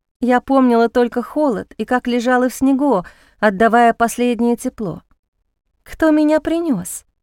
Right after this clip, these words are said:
Кто вытащил стрелу? Что это? Бескорыстная помощь или подготовка к дальнейшим развлечениям? "Он на улице,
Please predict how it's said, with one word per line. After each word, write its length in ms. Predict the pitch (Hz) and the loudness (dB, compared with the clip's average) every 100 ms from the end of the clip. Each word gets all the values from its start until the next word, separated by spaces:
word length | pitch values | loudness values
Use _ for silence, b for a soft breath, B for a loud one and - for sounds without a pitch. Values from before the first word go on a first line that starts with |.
| _ _ _ _ _ | _ _ _ _ _
Кто 400 | - - 339 226 | -12 -2 2 2
вытащил 500 | 240 247 240 - 262 | 0 -2 -4 -2 -6
стрелу? 560 | - 277 302 233 175 180 _ _ _ _ _ _ _ _ _ _ _ | -4 -6 -4 -4 -8 -16 _ _ _ _ _ _ _ _ _ _ _
Что 360 | - - 294 202 | -16 -4 -2 -2
это? 300 | - - _ _ _ _ _ _ _ _ - | -6 -20 _ _ _ _ _ _ _ _ -4
Бескорыстная 800 | 208 233 - 240 254 - 240 247 | -2 -2 0 2 2 0 0 0
помощь 480 | 320 311 190 - - | 0 2 0 -4 -2
или 160 | 240 | 0
подготовка 680 | 240 240 214 247 262 254 - | 0 -4 -2 -2 0 -2 -2
к 100 | 233 | -2
дальнейшим 640 | 220 247 247 247 - 254 | 0 2 2 0 0 0
развлечениям? 800 | 254 247 247 277 - 165 147 147 - _ _ _ _ _ _ _ _ _ _ _ _ _ - | 0 0 -2 -4 -4 -8 -8 -12 -16 _ _ _ _ _ _ _ _ _ _ _ _ _ 0
"Он 220 | 208 247 | 2 6
на 140 | 277 | 6
улице, 580 | 277 160 135 - - 175 | 4 2 -2 -8 -12 -16